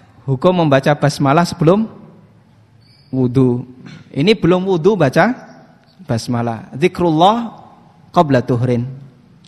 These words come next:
Yang lain? Doa bangun tidur. Zikrullah ala ghairi tuhrin. Yang lain? Membaca ayat Al-Qur'an setelah bangun tidur.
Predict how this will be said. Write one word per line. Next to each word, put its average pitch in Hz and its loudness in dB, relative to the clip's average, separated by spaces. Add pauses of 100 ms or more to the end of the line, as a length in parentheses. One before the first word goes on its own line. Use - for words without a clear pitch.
(560)
Yang 147 0
lain? 180 0 (2250)
Doa 147 2
bangun 180 2 (1120)
tidur. 131 0 (400)
Zikrullah 170 2 (960)
ala 156 4
ghairi 156 2
tuhrin. 123 -2 (1000)
Yang 151 0
lain? 180 -2 (760)
Membaca 156 2
ayat 165 0
Al-Qur'an 165 0 (1120)
setelah 185 2
bangun 143 2
tidur. 147 0